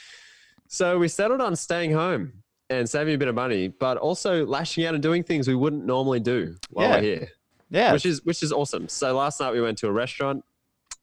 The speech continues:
Speaker 1: um, which is a little out of our way, maybe a little bit more expensive than what we'd normally go to.
Speaker 2: Yep.
Speaker 1: And it was really nice. We had a
Speaker 2: Yeah.
Speaker 1: great time.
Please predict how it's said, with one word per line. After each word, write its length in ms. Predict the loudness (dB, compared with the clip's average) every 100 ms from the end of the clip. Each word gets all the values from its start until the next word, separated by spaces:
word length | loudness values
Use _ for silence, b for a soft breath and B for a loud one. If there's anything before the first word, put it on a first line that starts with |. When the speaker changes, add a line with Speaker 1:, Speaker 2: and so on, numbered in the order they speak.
| -6
Speaker 1:
um, 800 | -4 -2 -2 -2 -4 -8 -12 -10
which 260 | -6 -4
is 100 | -2
a 60 | 0
little 260 | 0 2 0
out 160 | 0
of 80 | 0
our 140 | 0
way, 480 | 0 0 2 0 -2 -8 _ _ _ _ -20 -6
maybe 320 | -4 0 0
a 60 | 2
little 220 | 2 2
bit 140 | 0
more 140 | 0 -2
expensive 520 | -2 -6 -4 -4 -4
than 100 | -2
what 100 | 0
we'd 100 | 0
normally 260 | 0 -2 0
go 200 | 0 -2
to. 320 | -2 -4 -4 0
Speaker 2:
Yep. 220 | 2 2 B B _ _
Speaker 1:
And 480 | -6 -4 -2 -2 -2
it 60 | 0
was 160 | -2 -2
really 360 | -2 0 0
nice. 440 | 0 -4 -6 -10 -2
We 80 | 4
had 60 | 6
a 160 | 6
Speaker 2:
Yeah. 60 | 4
Speaker 1:
great 120 | -2
time. 440 | -6 -4 -6 -8